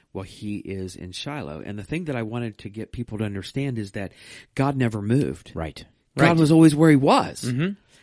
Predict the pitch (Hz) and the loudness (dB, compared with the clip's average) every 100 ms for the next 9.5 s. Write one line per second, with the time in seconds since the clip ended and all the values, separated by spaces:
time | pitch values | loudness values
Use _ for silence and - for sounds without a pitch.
0 | _ _ 127 147 277 349 359 110 92 - | _ _ 0 4 6 6 4 2 -4 -10
1 | 80 - 85 - - 170 196 226 226 139 | -16 -10 -8 -8 -6 -2 2 4 4 2
2 | - 175 214 190 254 277 233 185 185 160 | 2 0 0 0 0 0 -2 0 2 2
3 | 135 127 127 120 117 127 151 175 147 143 | 2 -2 0 0 2 2 0 -2 -2 -4
4 | - 117 107 110 - - 123 113 - 156 | -2 -2 -2 -6 -18 -18 -4 -4 2 0
5 | - 135 117 104 104 - - _ - 110 | 2 0 2 0 -4 -8 -20 _ -16 0
6 | 151 - 123 170 208 190 151 147 175 - | 0 0 -4 0 0 0 0 2 2 2
7 | 175 196 208 202 - 202 190 180 202 214 | 2 2 2 0 -2 -2 -2 -4 -2 0
8 | 202 196 240 240 190 117 185 190 185 185 | -2 -2 -2 0 0 0 0 -2 0 -2
9 | - 208 - - | -2 -4 -4 -8